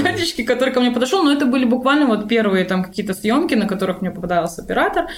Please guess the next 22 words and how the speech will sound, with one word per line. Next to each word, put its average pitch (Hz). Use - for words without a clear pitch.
а 190
на 185
котором 185
мы 175
там 170
пересеклись 175
с -
фотографом. 277
Вот, 185
я 180
очень -
хотела 190
обучаться, 208
но 196
вот, 190
к -
сожалению, 190
не 190
получилось. 175
Я 180
даже 202
по 202